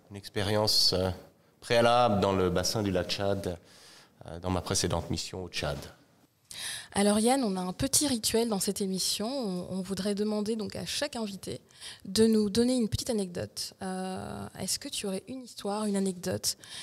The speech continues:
Speaker 2: qui t'a marqué, euh, durant ta mission humanitaire au Nigeria ?
Speaker 1: Euh, assez récemment, nos, nos collègues, euh, se sont déplacés dans une zone assez, assez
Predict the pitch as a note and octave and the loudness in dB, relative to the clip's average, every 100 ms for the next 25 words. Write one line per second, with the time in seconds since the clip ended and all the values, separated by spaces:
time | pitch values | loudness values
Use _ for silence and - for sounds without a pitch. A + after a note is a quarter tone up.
0 | - - G#3+ G#3+ G3+ G#3 A3+ - A3+ A3+ | -12 -8 -2 -2 0 2 0 0 0 -2
1 | A#3+ - _ _ - F#3 G3 F#3 F#3+ F#3+ | -2 -20 _ _ -6 -4 -2 0 2 2
2 | F#3+ G3 F#3 F3+ G3 G3 - G#3+ G#3 G3+ | -2 -2 0 0 -2 -6 -6 0 2 2
3 | F#3+ F#3 F3+ G3 - _ - F#3 G3 F#3+ | 2 0 0 -4 -8 _ -18 -14 -4 0
4 | F3 E3 D#3+ G2 G2 F#2+ G2 - G#2 G2 | 0 -2 -6 -6 -4 0 2 4 4 4
5 | G#2+ G#2+ A2 A2 G2+ F#2 F#2 - - - | 4 6 6 6 6 4 0 -10 -14 -2
6 | G2 A2 G#2 A2+ A2+ F#2+ G2 F#2 F#2 F2 | 2 6 8 8 6 4 4 6 4 2
7 | - - G#2 G2+ G2+ G#2 - B2 G#2 F#2+ | -2 -2 2 4 4 4 6 6 4 4
8 | G2+ F#2 G#2 G2+ F2+ - F#2+ F2+ F#2 - | 4 4 4 4 4 4 4 4 4 4
9 | G2+ G2 F#2+ | 4 4 2